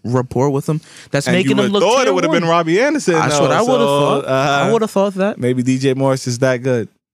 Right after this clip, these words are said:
Speaker 1: Maybe.
Speaker 2: Uh,
Speaker 1: Maybe.
Speaker 2: Jamal Hubbard, who people went out and,
Speaker 1: Eh.
Speaker 2: and used that, uh, waiver wire pick on. Yeah. You
Speaker 1: You're
Speaker 2: know, like
Speaker 1: And one name. One name. Your guy. Your, um,
Speaker 2: Yo, come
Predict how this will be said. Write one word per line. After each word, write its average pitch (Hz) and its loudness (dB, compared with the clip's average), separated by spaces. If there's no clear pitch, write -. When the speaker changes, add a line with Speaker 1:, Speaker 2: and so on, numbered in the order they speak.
Speaker 1:
Maybe. 123 0
Speaker 2:
Uh, 123 0
Speaker 1:
Maybe. 156 -2
Speaker 2:
Jamal 139 0
Hubbard, 135 0
who 135 -8
people 131 -6
went 123 -2
out 123 -2
and, 120 -4
Speaker 1:
Eh. 135 -2
Speaker 2:
and 117 -2
used 123 -2
that, 117 0
uh, 113 0
waiver 120 0
wire 117 0
pick 113 -4
on. 120 -2
Yeah. 120 -4
You - -4
Speaker 1:
You're - 0
Speaker 2:
know, 170 -2
like 196 -8
Speaker 1:
And 127 0
one 160 0
name. 214 -2
One 180 -2
name. 220 -2
Your 190 -2
guy. 220 0
Your, 175 0
um, 175 -2
Speaker 2:
Yo, 415 0
come 453 0